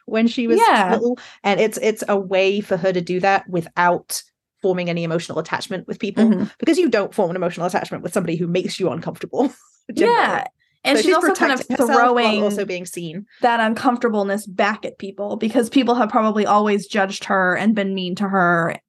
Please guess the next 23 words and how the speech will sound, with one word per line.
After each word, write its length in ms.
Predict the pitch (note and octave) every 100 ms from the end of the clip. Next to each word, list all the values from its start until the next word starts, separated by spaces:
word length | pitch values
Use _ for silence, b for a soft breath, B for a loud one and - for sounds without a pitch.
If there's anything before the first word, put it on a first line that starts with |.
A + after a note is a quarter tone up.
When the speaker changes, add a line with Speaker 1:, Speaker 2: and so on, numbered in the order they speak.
| G3+
Speaker 2:
because 380 | A#3+ G#3+ A#3 G3+
of 100 | F#3
her 100 | G3+
background, 560 | F#3 F3+ F3 E3 E3+
because 280 | F3 E3+ F#3+
of 200 | F3 E3
who 160 | G#3+ G3+
she 220 | G3 F3
Speaker 1:
Mm-hmm. 140 | D#3+ B2
Speaker 2:
is. 140 | F3+ - b b b b
So 200 | - A#3+
she's 380 | A#3 C4 B3 A#3
making 380 | A#3 G#3+ G#3+ G#3+
them 240 | G#3+ G#3+
feel 500 | G#3+ G#3 F#3+ E3+ D#3+
just 240 | G#3 A#3 G#3
as 80 |
crappy 360 | - G3+ F3+ F#3
as 100 | G3
they've 260 | G3 F3 F3+
made 180 | F3+ A3
her 140 | F#4
feel, 380 | F4+ D#3+ -